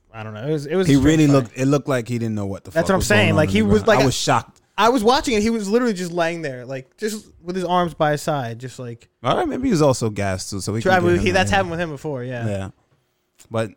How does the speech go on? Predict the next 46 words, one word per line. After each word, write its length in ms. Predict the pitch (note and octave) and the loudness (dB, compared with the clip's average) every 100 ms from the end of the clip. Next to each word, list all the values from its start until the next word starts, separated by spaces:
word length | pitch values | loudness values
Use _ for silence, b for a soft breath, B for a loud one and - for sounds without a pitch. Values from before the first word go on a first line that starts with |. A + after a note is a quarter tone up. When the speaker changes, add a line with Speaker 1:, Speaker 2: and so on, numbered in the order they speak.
| _ | _
Speaker 2:
that 120 | - A#2+ | -4 0
was, 120 | A#2+ | 0
that 120 | A#2 | 0
was 180 | A2+ A2 G#2 - | 0 -2 -6 -6
alarming. 500 | G#2 A2 G#2+ G#2 G2+ | -4 -2 -2 -4 -8
But 180 | A2 G#2+ | -10 -8
I'm, 180 | B2 B2 - | -8 -10 -10
I'm, 300 | B2 B2 A#2+ | -8 -8 -8
I'm 160 | B2 B2 | -10 -4
curious 240 | E3+ D#3 | 0 0
to 80 | C#3 | -2
see 120 | C3 | -4
what 120 | B2 | -4
happens 240 | B2 A2+ G#2 | -2 -2 -2
with 80 | A2+ | -4
him 60 | |
in 20 | A2 | -6
the 60 | |
future. 280 | - C3 A#2 | -8 -10 -8
Hopefully 320 | A2 G#2+ A2+ | -8 -8 -8
he 140 | A2 A2 | -6 -6
just, 280 | G#2+ G#2 - | -6 -8 -6
you 100 | A2 | -6
know, 220 | G2+ G2 _ _ _ | -6 -8 _ _ _
gets 180 | - G#2+ | -8 -6
that 160 | A2 G#2 | -2 -2
under 160 | G#2 G2 | -2 -2
control 460 | G#2 - G#2+ G2+ _ _ _ _ _ - | -6 -4 -6 -6 _ _ _ _ _ -10
and 140 | G#2 | -10
f-, 80 | - - _ | -10 -20 _
just 160 | G2 G2 | -12 -10
improves 400 | G2 G#2 A2 G#2+ | -4 -2 -2 -2
on 120 | G#2 | -4
where 120 | G2+ G#2 | -4 -4
he 60 | |
needs 220 | G#2 G2 | -4 -6
to 60 | - | -6
improve 320 | G2 G#2+ G2+ | -4 -4 -4
on 220 | G2 G2 G#2+ | -6 -8 -10
and 160 | G2+ G#2 | -10 -6
get 180 | G#2 - | -8 -8
the 80 | |
family 380 | G2+ G#2+ G2+ G2+ | -6 -4 -4 -4
shit 380 | F#2+ - G#2 - | -6 -10 -12 -12
sorted 640 | - - - G#2+ G#2 G2+ | -14 -14 -10 -6 -6 -6
out. 220 | G2 - | -8 -10